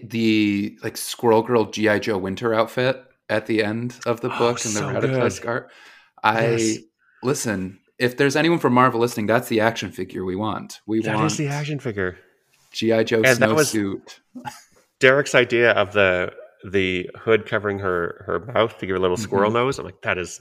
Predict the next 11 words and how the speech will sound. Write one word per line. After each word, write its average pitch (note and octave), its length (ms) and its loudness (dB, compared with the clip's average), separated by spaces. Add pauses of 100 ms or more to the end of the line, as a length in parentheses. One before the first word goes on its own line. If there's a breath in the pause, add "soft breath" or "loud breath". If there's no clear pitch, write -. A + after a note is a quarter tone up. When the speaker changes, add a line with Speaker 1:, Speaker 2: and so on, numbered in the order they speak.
(100)
Speaker 2:
so - 420 -10
good." F2+ 480 -6
It - 180 2 (100)
looks G2+ 280 2
Speaker 1:
Yes. - 80 -12
Speaker 2:
great. C3 240 6
It's - 160 -8
practical. A#2+ 680 4
I F2+ 140 -6
was F2 160 -8
like, E2+ 260 -8